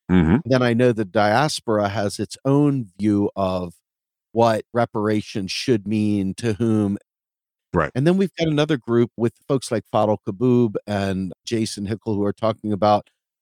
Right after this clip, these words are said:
Speaker 2: reparations for the global South.
Speaker 1: Mm-hmm.
Speaker 2: In the United States,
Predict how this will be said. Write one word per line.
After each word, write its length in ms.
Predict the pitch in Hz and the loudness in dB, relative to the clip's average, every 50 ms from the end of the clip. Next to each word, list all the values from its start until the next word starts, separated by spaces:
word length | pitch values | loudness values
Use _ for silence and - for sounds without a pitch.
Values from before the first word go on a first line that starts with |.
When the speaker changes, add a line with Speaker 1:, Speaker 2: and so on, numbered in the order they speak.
| _ _ _ _ - | _ _ _ _ -2
Speaker 2:
reparations 680 | 131 127 - - 120 117 117 113 - - - 110 - | -2 0 0 2 2 2 2 2 0 -2 -6 -8 -8
for 160 | - - 110 | -8 -8 -6
the 100 | 90 104 | -6 -6
global 420 | 92 - 98 104 104 101 92 101 95 | -6 -2 0 0 0 0 0 -4 -6
South. 500 | - - - - 123 110 92 73 - - _ _ _ _ _ _ - | -6 -8 -6 -2 0 0 0 -2 -4 -12 _ _ _ _ _ _ -2
Speaker 1:
Mm-hmm. 340 | 92 92 87 82 90 92 127 160 - _ _ _ _ _ _ _ _ _ _ _ _ _ _ _ _ _ _ | 0 0 0 2 0 0 0 -2 -4 _ _ _ _ _ _ _ _ _ _ _ _ _ _ _ _ _ _
Speaker 2:
In 160 | 160 185 214 | -2 0 0
the 60 | 214 214 | 0 0
United 500 | 190 175 170 151 147 147 135 123 101 - | 0 0 2 2 2 2 0 0 -2 -4
States, 800 | - - - - - 107 90 71 - - _ - - - - | -8 -12 -8 -6 -4 -4 -4 -6 -8 -14 _ -16 -16 -16 -16